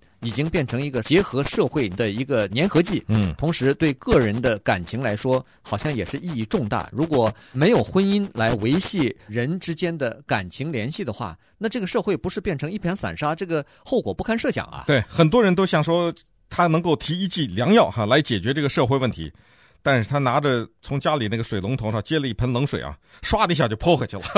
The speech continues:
Speaker 2: <laughs> 他马上就回答这些人：什么拯救婚姻呢？什么挽救感情哈？他说：“你这个问题啊，就问错了。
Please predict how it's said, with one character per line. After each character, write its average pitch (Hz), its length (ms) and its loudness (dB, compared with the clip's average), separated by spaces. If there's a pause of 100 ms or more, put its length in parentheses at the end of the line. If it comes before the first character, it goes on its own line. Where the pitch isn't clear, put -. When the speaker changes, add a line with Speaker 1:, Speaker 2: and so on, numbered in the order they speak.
(200)
Speaker 2:
<laughs> 98 280 -12
他 175 140 0
马 131 160 4
上 190 160 4
就 151 80 4
回 135 160 2
答 127 120 6
这 110 80 -2
些 104 140 -2
人： 85 240 -4 (440)
什 - 140 -2
么 214 120 4
拯 110 200 2
救 123 160 0
婚 143 160 0
姻 147 140 2
呢？ 104 180 -2 (280)
什 135 100 -4
么 190 140 6
挽 98 180 2
救 131 160 -2
感 90 200 -4
情 98 240 -2
哈？ 95 220 -4 (340)
他 - 80 -8
说 143 280 0
：“你 110 120 -4
这 160 120 -2
个 165 100 0
问 196 260 4
题 107 320 -4
啊， 98 220 -2 (180)
就 95 200 -4
问 95 180 -2
错 87 180 -4
了。 50 140 -10